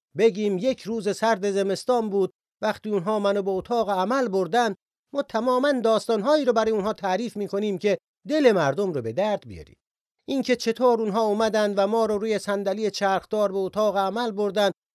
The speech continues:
و تمام این چیزها رو تعریف می‌کنیم. ما وقتی بیمار هستیم و مردم به ما توجه می‌کنن،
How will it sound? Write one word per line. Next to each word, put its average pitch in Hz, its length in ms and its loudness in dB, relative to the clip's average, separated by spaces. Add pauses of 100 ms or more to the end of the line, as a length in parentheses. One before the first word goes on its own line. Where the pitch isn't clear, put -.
و 196 60 0
تمام 254 420 0
این 233 200 -2
چیزها 220 360 -4
رو 208 100 -4
تعریف 208 420 -2
می‌کنیم. 208 400 0 (320)
ما 269 160 4
وقتی 214 280 0
بیمار 208 480 0
هستیم 208 440 -4
و 202 100 2
مردم 202 380 0
به 202 80 -2
ما 208 120 2
توجه 208 460 0
می‌کنن، 269 440 2